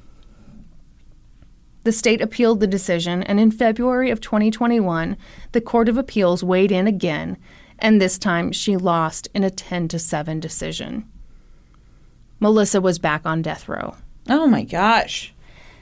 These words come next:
Speaker 1: And that was her final appeal. She has appealed to the U S Supreme Court, but the chances that they'll actually take her case are, of course, very slim.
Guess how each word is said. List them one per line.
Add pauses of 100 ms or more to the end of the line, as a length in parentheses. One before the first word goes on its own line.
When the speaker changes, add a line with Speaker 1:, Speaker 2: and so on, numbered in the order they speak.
(640)
Speaker 1:
And
that
was
her
final
appeal. (1300)
She
has
appealed
to
the
U
S
Supreme
Court, (260)
but
the
chances
that
they'll
actually
take
her
case
are,
of
course,
very
slim.